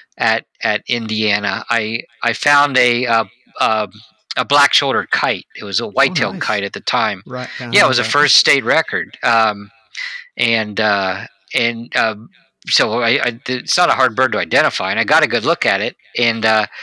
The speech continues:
Speaker 1: I called up the local birder who I'd met once before. He sort of
Speaker 2: <laughs>
Speaker 1: didn't pay attention to me, and I said,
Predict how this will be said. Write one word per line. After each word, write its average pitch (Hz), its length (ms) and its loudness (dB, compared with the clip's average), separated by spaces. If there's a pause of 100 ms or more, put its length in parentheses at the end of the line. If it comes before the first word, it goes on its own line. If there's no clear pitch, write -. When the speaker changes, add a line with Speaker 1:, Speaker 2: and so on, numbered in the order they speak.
(440)
Speaker 1:
I 123 100 2
called 170 400 4
up 170 260 4
the 147 80 2
local 139 360 0
birder 139 360 4
who 131 140 0
I'd 127 180 4
met 151 200 -2 (100)
once 175 400 0
before. 123 920 0
He 117 80 -6
sort 143 320 0
of 113 120 -6 (180)
Speaker 2:
<laughs> - 180 -20
Speaker 1:
didn't 131 240 -2
pay 123 180 -2
attention 127 400 -4
to 120 120 -2
me, 110 100 -4
and 120 80 0
I 120 80 2
said, 143 420 0